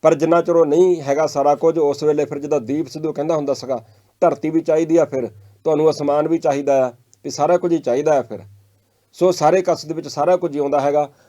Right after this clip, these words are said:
ਆਹ ਮੈਂ ਤੁਹਾਡੇ ਨਾਲ ਗੱਲ ਸਾਂਝੀ ਕਰਨੀ ਸੀਗੀ ਕਿ ਇੱਥੇ ਦਾ ਭਾਈ ਸਿਸਟਮ ਇੱਦਾਂ ਦਾ ਹੈਗਾ ਆ ਵੀ ਜੇ ਤਾਂ ਸਾਰਾ ਕੁਝ ਠੀਕ ਠਾਕ ਆ, ਫੇਰ ਤਾਂ ਹੈਗਾ ਠੀਕ।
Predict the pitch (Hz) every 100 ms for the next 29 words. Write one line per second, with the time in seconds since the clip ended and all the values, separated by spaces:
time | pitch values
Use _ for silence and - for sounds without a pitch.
0 | - 147 170 165 165 131 147 131 139 139
1 | 147 160 151 127 139 147 151 147 - _
2 | - 156 147 160 165 143 139 147 139 151
3 | 151 - 135 147 143 120 123 143 147 147
4 | _ _ _ - 160 120 143 156 151 165
5 | 151 135 92 - _ _ _ - 147 160
6 | 160 156 - 139 131 143 143 147 117 _
7 | _ - 143 156 156 147 175 139 131 127